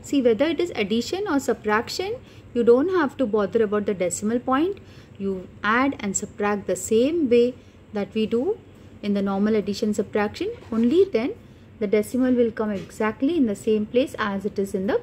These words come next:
question number. Okay, so now we will start with problem set forty-two, and for that I will create another video, because of this half the way it gets cut.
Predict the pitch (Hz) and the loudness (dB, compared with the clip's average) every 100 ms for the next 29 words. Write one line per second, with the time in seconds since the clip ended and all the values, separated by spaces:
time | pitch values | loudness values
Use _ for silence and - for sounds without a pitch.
0 | - 208 - - 208 240 - - - - | 2 0 0 -4 -4 -4 -10 -20 -20 -20
1 | - - - - 208 180 156 156 - - | -20 -20 -20 -4 -2 0 -4 -10 -14 -20
2 | - - - - - - - 208 208 392 | -20 -20 -20 -20 -20 -20 -10 -8 0 2
3 | 427 - 196 190 208 233 262 - 196 190 | 2 2 0 0 -2 -4 -4 -6 -4 -4
4 | 185 - 202 202 208 269 - 190 175 185 | -6 -6 -6 -4 -2 -2 -2 -4 -2 -4
5 | 196 320 - - 196 185 202 208 - 370 | -4 -4 -6 -6 -6 -4 -4 -4 2 2
6 | 480 - - - - - - - - 220 | 2 -6 -20 -20 -20 -20 -20 -12 -6 -2
7 | 262 233 269 381 - - - - 208 208 | 0 2 0 -2 -8 -20 -18 -8 -4 -4
8 | 220 208 226 220 214 190 180 254 269 269 | -4 0 2 2 0 -4 -2 0 2 2
9 | 294 330 233 214 208 208 208 214 202 196 | 0 -4 -2 -2 -2 -2 -2 -4 -6 -6
10 | - 214 208 - 220 - - - - - | -2 0 0 0 -2 -4 -10 -16 -20 -20
11 | - 180 | -6 -6